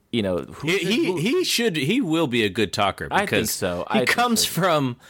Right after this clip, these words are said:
Speaker 2: the loins of Luke Perry. Come on. The guy's
Speaker 1: Yeah.
Speaker 2: gonna be able to cut a promo at some
Speaker 1: Yeah,
Speaker 2: point.
Speaker 1: but David Flair came from the loins of Ric Flair.
Speaker 2: <laughs> Oh, my
Speaker 1: Um,
Speaker 2: God.
Speaker 1: but, uh, but no, but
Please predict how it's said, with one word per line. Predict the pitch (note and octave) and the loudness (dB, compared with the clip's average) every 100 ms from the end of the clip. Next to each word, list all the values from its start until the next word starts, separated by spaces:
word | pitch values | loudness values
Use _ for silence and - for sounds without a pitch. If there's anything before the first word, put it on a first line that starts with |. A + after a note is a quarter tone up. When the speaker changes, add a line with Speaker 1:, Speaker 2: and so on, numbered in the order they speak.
| - - - | -20 -16 -8
Speaker 2:
the | A#2+ C3 B2 A2 F#2+ | 0 2 4 2 0
loins | A2 A2+ C3+ F3+ G#3+ F3 A#2+ | -2 2 4 4 4 2 4
of | C3 A2 G2 | 2 0 -2
Luke | A#2+ E3+ D#3 | 0 0 -2
Perry. | - D#3 F3+ E2 | -4 0 2 0
Come | C#2+ A#2+ | -2 0
on. | D#3 A#2+ - - | 2 0 -2 -4
The | A2+ | 0
guy's | C3 D#3+ | 2 0
Speaker 1:
Yeah. | C3+ | 2
Speaker 2:
gonna | C3 | 2
be | A#2+ | 2
able | B2+ A2+ | 0 0
to | |
cut | G#2 A#2+ | -2 0
a | F#2 | 0
promo | A2+ G#2 E2+ | 0 0 -2
at | D#2+ | -4
some | - | 0
Speaker 1:
Yeah, | E3 | 2
Speaker 2:
point. | D#3+ | 2
Speaker 1:
but | C3+ | 0
David | D3+ D3+ C3+ | 0 -2 -2
Flair | D3+ D3+ | 0 0
came | - A2+ G#2 | 0 -2 -4
from | G#2 | -4
the | |
loins | G2 G#2 G2+ | -2 -2 -2
of | G2 | -4
Ric | G#2+ | -8
Flair. | - E2+ E2+ G#2+ | -6 -6 -4 -2
Speaker 2:
<laughs> | - - A#3 - C4 - A#3 F3 | -2 0 -2 0 -2 0 -2 -2
Oh, | - D3 C3 C#3+ D#3 | -2 -4 -2 -2 0
my | G#2+ F#2+ D3+ B2 | 0 0 0 0
Speaker 1:
Um, | |
Speaker 2:
God. | A2 D#2+ E2 - | -2 -4 -6 -8
Speaker 1:
but, | D3 E3 | -2 0
uh, | D#3+ C#3+ C3 G#2+ - | 2 0 0 -4 -8
but | E3+ F3 | -6 -2
no, | E3+ | -2
but | B2+ C3+ | 0 -2